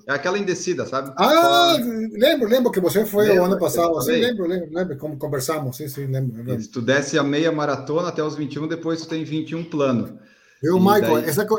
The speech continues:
Speaker 2: essa corrida é especial para, para ter o, quê? O
Speaker 1: O índice de Boston. O pessoal
Speaker 2: índice
Speaker 1: vai
Speaker 2: de
Speaker 1: bastante lá.
Speaker 2: Boston.
Speaker 1: É.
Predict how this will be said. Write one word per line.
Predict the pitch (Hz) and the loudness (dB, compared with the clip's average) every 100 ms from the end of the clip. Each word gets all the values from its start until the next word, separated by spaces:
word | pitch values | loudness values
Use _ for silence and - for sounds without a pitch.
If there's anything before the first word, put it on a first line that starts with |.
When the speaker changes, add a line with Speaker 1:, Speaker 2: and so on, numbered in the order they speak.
| - | -2
Speaker 2:
essa | 202 | -2
corrida | 214 208 220 226 | 0 4 4 6
é | 190 | 4
especial | 185 185 - 175 175 247 302 - _ | 4 2 4 2 4 2 -4 -12 _
para, | 190 175 165 156 151 139 131 | -2 0 0 -2 -2 -4 -8
para | - 151 139 | -6 -6 -4
ter | - 160 185 | 0 2 2
o, | 214 196 156 131 113 101 | 4 4 2 0 -4 -8
quê? | 101 233 | -6 -4
O | 190 123 113 104 127 | -2 -4 -8 -10 -4
Speaker 1:
O | 143 | -2
índice | 156 - | -2 -4
de | 143 | -10
Boston. | - 143 - 101 - | -8 -10 -10 -18 -20
O | _ | _
pessoal | 123 120 127 | -8 -2 4
Speaker 2:
índice | 202 | 6
Speaker 1:
vai | 214 220 180 | 6 6 4
Speaker 2:
de | |
Speaker 1:
bastante | 160 | 4
lá. | 151 | 2
Speaker 2:
Boston. | 127 113 101 _ _ _ _ - | 0 -10 -16 _ _ _ _ -18
Speaker 1:
É. | 107 | -16